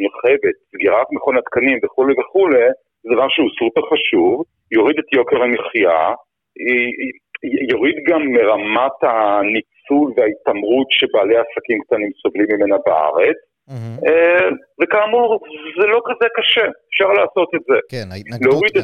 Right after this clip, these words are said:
Speaker 1: את, אה, מחירי המזון בארץ בצורה דרמטית על ידי ש-, אה, הרפורמה הכללית בשוק המזון והחקלאות בארץ, סופר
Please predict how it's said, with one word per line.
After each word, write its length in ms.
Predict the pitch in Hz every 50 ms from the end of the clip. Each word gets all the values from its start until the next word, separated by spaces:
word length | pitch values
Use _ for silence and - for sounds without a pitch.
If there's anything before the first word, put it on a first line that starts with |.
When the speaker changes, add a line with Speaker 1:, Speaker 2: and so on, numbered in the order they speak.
| 190
Speaker 1:
את, 40 | -
אה, 140 | 180 156 151 147 147
מחירי 320 | - - 123 131 131 151 156
המזון 380 | 156 151 123 - 151 147 151 143
בארץ 300 | 127 127 139 156 165 151 - -
בצורה 380 | - - - - 104 117 123 131 139 -
דרמטית 520 | - 107 104 107 110 120 143 143 147 - -
על 100 | 113 104 -
ידי 300 | 131 - 120 123 127 127 123 120 120 110
ש-, 220 | - - - -
אה, 320 | 113 98 95 95 92 95
הרפורמה 540 | 90 85 87 - - - 127 135 139 131 131 117
הכללית 520 | - - - 98 95 107 120 135 135 - _ _ _ _ _ _ _ _ -
בשוק 340 | - - - 135 139 135 -
המזון 400 | 120 110 104 - 120 127 139 135
והחקלאות 440 | 131 - - 117 - 120 127 139 - -
בארץ, 460 | 101 104 135 180 185 180 139 107 - _ _ _ _ _ - - - -
סופר 240 | 214 208 208 208